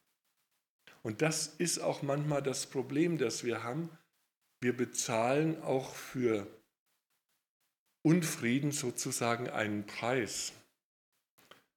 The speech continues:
Das heißt, wir wollen auf manches nicht verzichten, sind nicht bereit zu verzichten auf das tolle Festessen. Und dann nehme ich Unfrieden in Kauf,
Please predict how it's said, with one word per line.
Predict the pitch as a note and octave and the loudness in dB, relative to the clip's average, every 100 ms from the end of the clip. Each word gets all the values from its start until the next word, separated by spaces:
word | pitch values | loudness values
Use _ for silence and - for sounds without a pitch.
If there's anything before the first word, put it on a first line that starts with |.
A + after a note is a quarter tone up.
| _ _ | _ _
Das | - G#2 - | -4 -2 2
heißt, | G#2+ B2+ B2+ - | 4 4 2 -2
wir | B2+ A#2 A2+ A2 | 0 0 0 0
wollen | A#2 C3 | 2 2
auf | C3 A#2 A2 | 0 -2 -4
manches | G#2+ C#3 - C3 - | -4 -6 -6 -8 -6
nicht | B2+ - | -8 -10
verzichten, | - G#2 - - D#3 - - F#2+ | -8 -8 -4 -4 -4 -8 -10 -8
sind | - D3+ E3 | -4 -2 -2
nicht | B2 - | -4 -8
bereit | A2 F#2+ F#2 F#2+ - | -8 -6 -4 -4 -6
zu | - | -12
verzichten | - G2 F2+ - G2+ - G#2 | -10 -10 -8 -8 -8 -8 -8
auf | F#2+ | -8
das | - - | -6 -4
tolle | A2+ G#2 G2 | 0 0 0
Festessen. | G2 G2 - A2 G#2 D#3+ E3 - _ _ _ _ _ _ _ _ - | -2 -4 -6 -6 -6 -6 -10 -12 _ _ _ _ _ _ _ _ -8
Und | A2+ | -2
dann | A2 G#2+ | 0 2
nehme | A2+ C3+ D3 | 0 2 -2
ich | D#3 C3+ - - _ _ _ _ _ _ _ - | -2 -6 -8 -12 _ _ _ _ _ _ _ -6
Unfrieden | A#2 B2 - B2+ C3 C3+ D#3 D#3 - _ _ _ - _ _ _ - | -4 -4 -6 -4 -2 -2 -4 -4 -10 _ _ _ -20 _ _ _ -6
in | G#2 G#2 | -4 -4
Kauf, | - F#2 - - - | -6 -6 -8 -14 -16